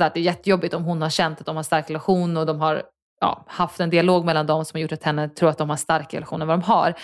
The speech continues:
Samtidigt så är de väldigt få i slutet och det är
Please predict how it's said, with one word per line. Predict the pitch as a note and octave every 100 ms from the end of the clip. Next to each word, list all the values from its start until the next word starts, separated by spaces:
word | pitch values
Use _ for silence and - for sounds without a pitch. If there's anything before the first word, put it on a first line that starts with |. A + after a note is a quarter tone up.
| - -
Samtidigt | - - G3+ F3+ A#3 A3+ G#3+
så | - -
är | A#3+ D4+
de | B3 E3
väldigt | D#3+ D#3 D#3
få | - D#3
i |
slutet | - G#3 F#3+ -
och |
det | F#3+ F3+ -
är | A#3 C#4 C#4